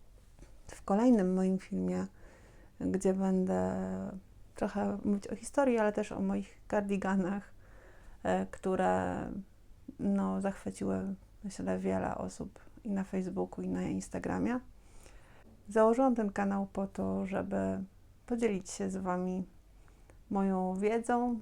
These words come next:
<laughs> moją pasją właśnie do tej techniki. E, w planach mam, żeby pojawiały się tutaj re-, regularnie, e, tutoriale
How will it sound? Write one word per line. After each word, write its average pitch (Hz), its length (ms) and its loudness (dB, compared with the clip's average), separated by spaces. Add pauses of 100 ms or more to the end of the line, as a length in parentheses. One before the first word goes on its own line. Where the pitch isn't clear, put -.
<laughs> 202 280 4
moją 208 280 0
pasją 240 600 0 (580)
właśnie 226 340 4
do 220 80 0
tej 214 180 -2
techniki. 190 600 -4 (960)
E, 190 400 0
w - 100 -16
planach 214 520 4
mam, 185 440 0 (160)
żeby 190 240 -2
pojawiały 190 600 0
się 202 120 -10
tutaj 196 460 0
re-, 196 320 0 (140)
regularnie, 190 880 0 (360)
e, 190 400 -4
tutoriale 190 680 -2